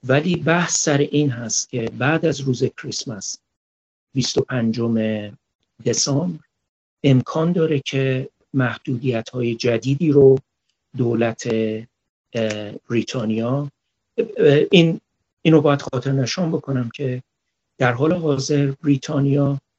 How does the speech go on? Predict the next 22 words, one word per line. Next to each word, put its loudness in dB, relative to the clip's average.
دولت 4
انگلیس -2
هست، -4
دولت -4
اسکاتلند -6
هست -12
و -2
یک -2
دولت، 2
اه، -10
ویلز 0
که -2
خودمختاریش 0
از -4
اسکاتلند -4
کمتره، -6
ولی -2
خب -4
می‌تونن -2
برای 0
خیلی -2
مسائل -4